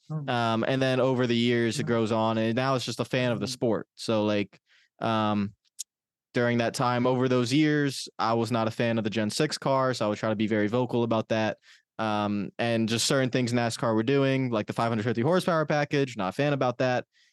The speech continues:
Speaker 2: So all those controversial topics that were going on in real life that people would tweet about and stuff like that, and I would tweet as well, uh, I would just make those into,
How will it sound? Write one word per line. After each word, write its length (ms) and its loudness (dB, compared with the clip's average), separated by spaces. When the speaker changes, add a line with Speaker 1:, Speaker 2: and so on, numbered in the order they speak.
Speaker 2:
So 600 0
all 180 4
those 240 2
controversial 680 -2
topics 720 -2
that 160 2
were 100 0
going 280 2
on 160 2
in 80 0
real 220 2
life 300 0
that 200 -2
people 240 -2
would 140 -2
tweet 200 0
about 220 0
and 100 -2
stuff 220 -2
like 80 0
that, 120 2
and 80 0
I 100 2
would 100 0
tweet 240 0
as 80 -2
well, 260 0
uh, 40 -2
I 80 2
would 140 2
just 140 -2
make 160 0
those 220 2
into, 180 0